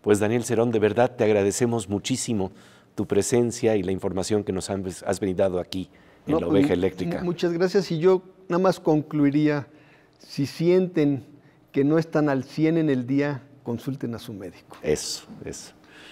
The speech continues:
Speaker 1: Muchas gracias.
Speaker 2: Gracias, Pepe.
Speaker 1: Cuando parece que vivimos crónicamente cansados,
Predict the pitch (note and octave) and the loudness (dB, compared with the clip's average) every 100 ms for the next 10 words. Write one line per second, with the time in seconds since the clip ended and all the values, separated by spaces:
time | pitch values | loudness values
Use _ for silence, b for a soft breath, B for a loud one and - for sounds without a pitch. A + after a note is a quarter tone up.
0 | B A2 G2+ F2+ F2 D2 - - C#3 C#3+ | B -2 4 4 2 -4 -8 -12 -6 -6
1 | - - B2+ - - _ _ _ - - | -6 -12 -14 -14 -20 _ _ _ -20 -12
2 | - - - - - - - - - - | -8 -2 -2 0 0 0 2 2 2 2
3 | - - - - - - - F3 F3+ F3+ | 2 2 2 0 2 0 4 4 4 4
4 | F#3+ G3+ - C#3 A#2 B2 C3+ B2 - - | 2 0 0 0 0 -2 -2 -2 -4 -6
5 | - A#2+ B2+ B2+ G#2 G2 G#2 G#2+ G#2+ F#2 | 0 2 2 0 -2 -2 -2 -4 -6 -6
6 | F2 F#2 E2 D#2 - | -8 -6 -6 -8 -16